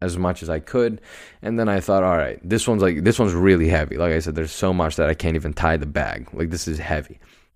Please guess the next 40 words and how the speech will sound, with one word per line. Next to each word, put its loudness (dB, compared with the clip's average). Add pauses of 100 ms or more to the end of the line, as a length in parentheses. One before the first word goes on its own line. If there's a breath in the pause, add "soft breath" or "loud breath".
It's -16
dense, -2 (340 soft breath)
packed. -4 (380 soft breath)
This 4
is, 2
like, 6
the 4
heaviest 2
one. -6 (300)
And -8
so 0
this 4
one, 4 (680 loud breath)
this -2
one 6
was, 2 (100)
you 0
know, 4
I 4
need 2
a 4
lot 4
of 0
muscle -4
here. -12 (920 soft breath)
And -4
so 2
I 4
take 0
this -2 (260)
garbage 0
bag, -8 (1000)
and 0 (400)
I, 2
uh, 0 (120)
I, -4
I -2
get -2
myself -2
ready, 2